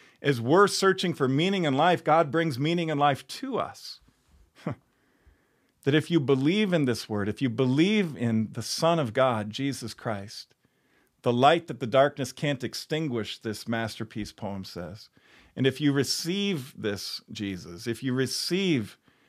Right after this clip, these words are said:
and believe this God, then God gives you the power to become his very own child. So in just the first eighteen verses of John's gospel, we're connected to the beginning of creation.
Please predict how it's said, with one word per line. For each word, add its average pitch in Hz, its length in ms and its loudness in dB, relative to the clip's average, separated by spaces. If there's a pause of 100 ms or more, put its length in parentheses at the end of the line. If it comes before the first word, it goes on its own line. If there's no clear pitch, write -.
(140)
and 127 200 -2
believe 143 440 2
this 131 220 0
God, 104 400 -2 (800)
then 143 200 2
God 151 280 6
gives 135 240 -2
you 160 120 0
the 160 100 -2
power 135 440 0
to 127 140 -8
become 127 380 -2
his 113 160 -4
very 117 380 -2
own 104 200 -4
child. - 500 -12 (1120)
So 123 260 -4
in 135 80 0
just 135 200 -2
the 131 80 -6
first 139 300 -2
eighteen 139 480 0
verses 135 400 -2
of 110 100 -4
John's 127 320 0
gospel, 120 600 -2 (500)
we're 123 120 -4
connected 139 480 -4
to 123 60 -4
the 113 100 -4
beginning 127 360 -2
of 107 100 -4
creation. 139 680 -6